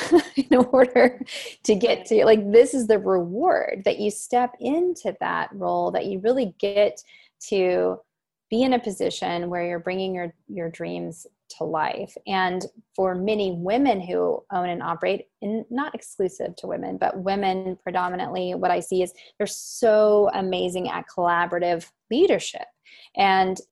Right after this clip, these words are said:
yet they are sometimes afraid to, like, hold their own value, like you just earlier said. You know, it's like, it's a collaborative leadership. Step into the role of C E O and then pull people up next to you, or,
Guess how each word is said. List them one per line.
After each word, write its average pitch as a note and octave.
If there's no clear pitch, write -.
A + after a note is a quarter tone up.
yet G#3+
they G3+
are F#3+
sometimes G3+
afraid F3+
to, F3+
like, F3
hold F#3+
their F3+
own E3+
value, F#3
like -
you -
just -
earlier -
said. D4
You F#3
know, F3+
it's -
like, F3+
it's A3
a A3
collaborative G3+
leadership. A3+
Step -
into G3+
the G3
role F3
of F3
C F3+
E -
O E3+
and G3+
then A3+
pull C4+
people A#3+
up F#3+
next F#3
to F3+
you, F3+
or, F3+